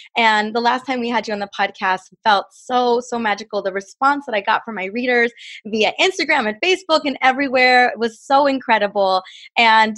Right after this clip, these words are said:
I know you've been traveling so much for this beautiful book, The Beautiful No, but I'm so grateful that you have said yes to come on and not only talk about this beautiful book, but talk about a lot of the transformation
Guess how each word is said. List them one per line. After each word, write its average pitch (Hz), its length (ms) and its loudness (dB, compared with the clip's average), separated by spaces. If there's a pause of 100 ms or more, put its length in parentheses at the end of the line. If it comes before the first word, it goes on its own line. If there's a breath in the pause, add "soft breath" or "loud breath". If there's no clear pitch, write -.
I 240 80 4
know 262 160 2
you've 285 240 0
been 214 100 -6
traveling 285 460 0
so 277 160 -2
much 262 320 -2
for 214 80 -8
this 214 160 -4
beautiful 262 480 -4
book, 240 240 -2 (100)
The 220 140 -2
Beautiful 247 360 -2
No, 233 360 2 (420 loud breath)
but 233 240 4
I'm 233 140 -2
so 262 160 -2
grateful 240 520 -2
that 208 160 -2
you 226 160 -4
have 233 220 -2
said 196 160 -2
yes 226 580 2
to 220 140 -8
come 233 220 -4
on 214 240 4
and 208 100 -4
not 220 160 0
only 226 160 -4
talk 240 240 -4
about 226 180 -2
this 208 140 -14
beautiful 208 380 -8
book, 202 160 2 (320 loud breath)
but 240 100 -2
talk 311 240 0
about 294 200 6
a 269 60 4
lot 247 180 2
of 277 100 0
the 285 80 -2
transformation 247 1120 -2